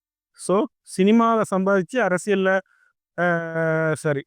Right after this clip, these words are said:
அரசியல் நான் தான் தப்பா சொல்றேன். அரசியல்ல சம்பாதிச்சு சினிமால, அ, எடுக்கிறத விட, அவர் சினிமால சம்பாதிச்ச காசை வச்சு அரசியல் பண்றேன். அதுவும் போக நான் சம்பாதிச்சது போதும். இனிமே நான் மக்களுக்கு சேவை பண்ண போறேன்னு தான் சொல்றாரு.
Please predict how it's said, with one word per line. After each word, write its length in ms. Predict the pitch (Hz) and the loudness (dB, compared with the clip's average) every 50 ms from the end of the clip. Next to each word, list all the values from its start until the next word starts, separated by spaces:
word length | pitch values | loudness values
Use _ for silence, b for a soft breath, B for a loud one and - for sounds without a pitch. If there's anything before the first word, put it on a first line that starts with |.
| _ | _
அரசியல் 760 | - 127 127 135 156 - 180 180 175 165 160 156 151 143 139 | -8 -6 -4 -4 -4 -2 0 2 2 4 4 4 4 2 2
நான் 320 | 135 147 151 156 156 160 170 | 0 0 0 0 0 0 -2
தான் 140 | 165 147 147 | -2 -2 -2
தப்பா 160 | 139 139 147 | -4 -4 -6
சொல்றேன். 380 | - - 127 127 139 156 120 - _ _ _ _ _ _ - | -4 -4 -6 -4 -2 -4 -6 -6 _ _ _ _ _ _ -6
அரசியல்ல 460 | 117 123 143 - - 180 185 202 208 190 - | -4 -2 -2 -2 0 2 4 4 4 4 2
சம்பாதிச்சு 580 | 190 180 196 202 208 208 196 180 - - 254 269 269 262 254 240 226 202 | 2 2 2 2 2 2 2 0 -2 -2 0 2 2 2 4 4 2 2
சினிமால, 500 | 208 - 208 202 214 214 214 214 208 202 196 190 185 180 180 175 175 175 _ 175 170 | 2 0 0 0 0 2 2 2 2 2 2 0 0 -2 -2 -4 -6 -10 _ _ -8
அ, 60 | 165 165 165 170 | -4 -2 0 0
எடுக்கிறத 400 | 170 170 170 165 175 170 160 160 | 0 0 0 -2 -4 -2 -2 0
விட, 140 | 165 165 170 156 180 - _ _ _ _ _ _ _ _ 110 | -2 0 0 -2 -4 -4 _ _ _ _ _ _ _ _ -8
அவர் 160 | 120 143 151 | -6 -6 -6
சினிமால 440 | - - 156 160 180 208 214 214 202 - | -4 -4 -2 0 2 2 2 2 0 0
சம்பாதிச்ச 400 | 190 180 185 190 208 208 180 196 180 | -2 -2 0 2 0 2 2 0 0
காசை 200 | 175 185 175 - 175 | 0 0 0 0 -2
வச்சு 200 | 170 - 233 240 247 226 | -2 0 0 0 2 2
அரசியல் 380 | 202 180 180 175 - 190 175 160 | 2 2 0 0 2 0 0 0
பண்றேன். 360 | 160 151 147 143 156 175 196 _ _ _ _ _ _ _ _ _ - | 0 -2 -2 -2 -4 -4 -6 _ _ _ _ _ _ _ _ _ 0
அதுவும் 260 | 170 185 202 202 196 | 2 4 4 4 4
போக 260 | 185 185 170 208 233 | 2 2 2 2 2
நான் 220 | 226 214 208 170 - | 2 0 0 -2 -2
சம்பாதிச்சது 540 | 160 170 185 214 226 226 208 - 220 208 185 | -2 0 0 2 2 0 0 0 -2 -2 -2
போதும். 280 | 180 180 180 196 262 311 | -2 -2 -2 -2 -2 -2
இனிமே 300 | 240 214 220 226 226 226 | -2 2 2 2 2 2
நான் 100 | 202 185 | 2 0
மக்களுக்கு 380 | 175 165 151 - 202 202 175 - | -2 -2 -2 -2 -4 -4 -4 -4
சேவை 380 | - 196 208 226 240 247 240 208 | 0 4 4 6 6 4 2 0
பண்ண 240 | 196 214 202 196 190 | 0 -2 0 0 -2
போறேன்னு 360 | 175 175 185 180 175 175 175 | -2 0 -2 0 0 0 -2
தான் 160 | 185 190 165 160 | -4 -4 -4 -4
சொல்றாரு. 340 | 156 151 151 143 135 123 | -6 -4 -4 -4 -4 -4